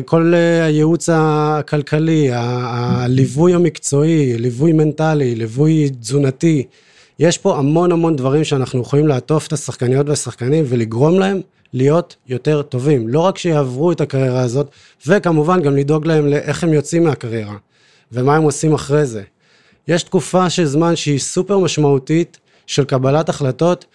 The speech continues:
שיש אנשים שעברו את זה כבר, ויכולים לעזור להם לקבל החלטות יותר טובות, ולשנות להם את החיים.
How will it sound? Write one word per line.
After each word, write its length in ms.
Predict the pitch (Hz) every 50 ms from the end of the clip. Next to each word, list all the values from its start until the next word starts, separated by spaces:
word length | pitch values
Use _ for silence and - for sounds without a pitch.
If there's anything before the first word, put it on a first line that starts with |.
| _ _ _
שיש 440 | - - 131 135 156 160 156 - -
אנשים 440 | 135 127 131 117 - - 165 160
שעברו 460 | 156 - 143 120 110 104 117 139 165 180
את 80 | 170
זה 80 | 156 180
כבר, 360 | 175 160 170 190 180 175 160 147 - _ _ _
ויכולים 440 | 117 131 139 139 - 143 156 156 151
לעזור 440 | 143 139 135 120 127 151 156 151 156
להם 280 | 156 156 156 151 151 139 - _ _ _ _ _ _ _
לקבל 360 | 127 131 - 139 135 143 147
החלטות 340 | 143 - - 131 139 143 120
יותר 200 | 135 113 135 127
טובות, 480 | 123 - 123 123 135 160 165 160 165 - _ _ _ _ _ _ _ -
ולשנות 540 | 120 131 139 139 147 - - 160 175 185 -
להם 120 | 196 190
את 60 | 165 160
החיים. 440 | 143 - - 160 175 165 127 110